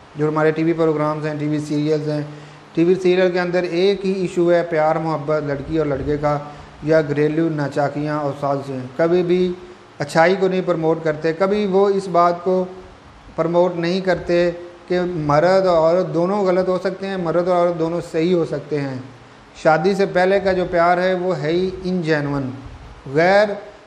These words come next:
फितरी है और गैर हकीकी है। आप उसे प्यार का नहीं नाम दे सकते,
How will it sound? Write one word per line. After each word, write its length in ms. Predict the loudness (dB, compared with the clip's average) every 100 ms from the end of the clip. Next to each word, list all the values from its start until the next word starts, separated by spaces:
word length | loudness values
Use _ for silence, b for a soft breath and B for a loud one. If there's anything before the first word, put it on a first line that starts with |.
| -6
फितरी 360 | -2 0 0 2
है 160 | 4 4
और 140 | 2
गैर 220 | 2 2 2
हकीकी 420 | -2 -6 -6 -4
है। 160 | -2 0
आप 180 | 0 0
उसे 140 | -2
प्यार 260 | 0 0 0
का 120 | -2
नहीं 220 | -2 -2
नाम 240 | -2 -2 -2
दे 100 | -4
सकते, 380 | -6 -4 -4